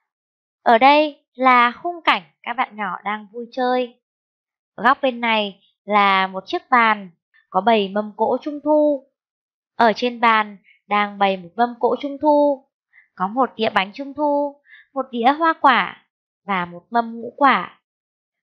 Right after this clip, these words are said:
Trong mâm ngũ quả này có rất nhiều các loại quả khác nhau như bưởi, na, xoài, hồng và chuối. Bên này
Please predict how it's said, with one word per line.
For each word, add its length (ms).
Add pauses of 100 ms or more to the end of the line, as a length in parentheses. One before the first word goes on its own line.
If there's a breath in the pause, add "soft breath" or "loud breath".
(120)
Trong 200
mâm 180
ngũ 180
quả 140
này 340
có 140
rất 200
nhiều 160
các 160
loại 180
quả 120
khác 320
nhau 460 (300)
như 160
bưởi, 420 (480)
na, 520 (280)
xoài, 720 (340)
hồng 500 (260)
và 180
chuối. 520 (1300)
Bên 180
này 420